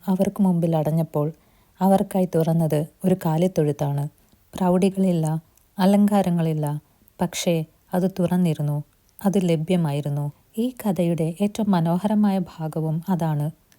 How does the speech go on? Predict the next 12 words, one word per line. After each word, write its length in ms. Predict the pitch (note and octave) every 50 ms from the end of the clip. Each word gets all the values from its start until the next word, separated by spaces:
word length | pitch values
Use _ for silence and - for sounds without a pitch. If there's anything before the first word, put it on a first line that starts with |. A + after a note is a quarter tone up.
| _ _ _ _ _ _
ദൈവം 320 | E3+ F#3 F3+ F3+ F#3 F#3+ F#3+
തെരഞ്ഞെടുക്കുന്നത് 840 | F#3 F3 E3 F3 E3+ F#3 F#3+ F3 - - - D#3 D#3+ D3+ D3+ D3+ D#3+ - _ _ _ _ _ -
വലിയ 240 | F3 E3+ F3 F3+ F3
മന്ദിരങ്ങളോ 800 | E3+ E3 D#3+ D#3+ E3 F3+ F3 E3 E3 E3 D#3+ D3+ D#3 D3 D#3 - _ _ _ _ _
കൊട്ടാരക്കെട്ടുകളോ 1040 | - - F#3 F#3 - F#3+ F3+ F3+ F3+ E3+ - D#3+ - - D#3+ E3 D#3+ D#3 D3+ D3 D3+ - _ _ _ _ _ _
മികച്ച 340 | F#3+ G3 F#3+ G#3+ G3+ - -
ആളുകളെയോ 680 | F3 D#3+ D#3 D#3 F3 F3 F3+ F3 F3 E3 D#3 D3 D3 D3 C#3+
അല്ല. 300 | E3 D#3 D3 C#3+ C#3+ D#3 - _ _ _ _ _ _ _ E3+
ദൈവം 280 | E3 E3+ F3 F3+ F3+
തെരഞ്ഞെടുക്കുന്നത് 840 | F3 F3+ E3+ E3 E3+ E3 F#3 F#3 E3 E3 - E3 D#3 D3+ C#3+ D3 D3+ D#3+ - _ _ _ _ _ -
ലഭ്യമായിരിക്കുന്നതിനെയാണ്, 1300 | F3 E3+ E3+ D#3 D#3 G3 G3 F#3+ F#3 D#3+ D#3 D#3 D#3+ - D#3+ D3+ D#3 D3 D#3+ D3 D3 D3 C#3+ C#3 C#3 D3 - _ _ _ _ _ _ _
തുറന്നിരിക്കുന്നതിനെയാണ്. 1200 | F#3 F3 F3+ F#3 F#3+ F#3+ F#3 E3+ E3 D#3+ - - E3+ D#3+ E3 D#3 D#3 D3 D3+ D3 C#3+ C#3+ C#3+ C#3+